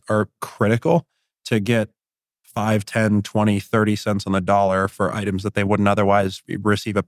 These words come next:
a penny of yield from. And so that is, and I think, you know, obviously a plug for this whole return space, but, um, you know, if a merchant has a thirty-day return policy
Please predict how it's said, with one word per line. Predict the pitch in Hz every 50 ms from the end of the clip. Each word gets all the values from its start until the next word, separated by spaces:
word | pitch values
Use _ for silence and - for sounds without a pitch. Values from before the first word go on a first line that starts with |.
| _ -
a | 107
penny | - - 113 107 104 104
of | 98 87
yield | 92 95 98 101 98
from. | - - 117 117 110
And | 98 95 95
so | - - 101 98 92 - - - _ _ _ _ _ _ _ _ -
that | 113 107 120 120 123 127 123 -
is, | - 104 98 98 - - -
and | - 120 107
I | 107
think, | 107 127 120 98 - -
you | 113
know, | 95 90 90 - _ _ _ _ - - -
obviously | - 92 107 101 104 98 - - 104
a | 98 - - - -
plug | - - 104 101 -
for | - 113
this | 92 - 101 -
whole | - - 104 95
return | 92 95 95 - - 110 98 92
space, | - - - 107 101 101 - -
but, | - 98 95 - _ _ _ _ _ _ _ _ -
um, | 101 95 92 95 - - _ _ _
you | 120
know, | 101 95 92 92 - _ _ _ _ _ _ _ _ _ _ _ _ _
if | - 117 - -
a | 107 90 - _ _
merchant | 131 127 135 131 - - 113
has | - 123 117 104
a | 104
thirty-day | - - - 120 113 117 107 113 110
return | 101 101 101 - - 117 113
policy | 107 113 101 104 107 101 - 107 113 107 -